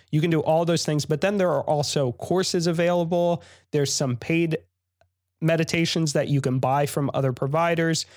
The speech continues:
There are people who post tons of free content,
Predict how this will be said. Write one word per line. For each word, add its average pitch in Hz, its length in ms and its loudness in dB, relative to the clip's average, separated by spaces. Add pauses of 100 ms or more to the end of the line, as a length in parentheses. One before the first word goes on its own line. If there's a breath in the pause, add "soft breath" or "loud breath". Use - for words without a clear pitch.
(140 soft breath)
There 156 160 2
are 139 40 2
people 151 360 0
who 143 100 2
post 147 480 -2 (160)
tons 175 480 0
of 143 180 -4
free 139 340 -2
content, 180 680 -2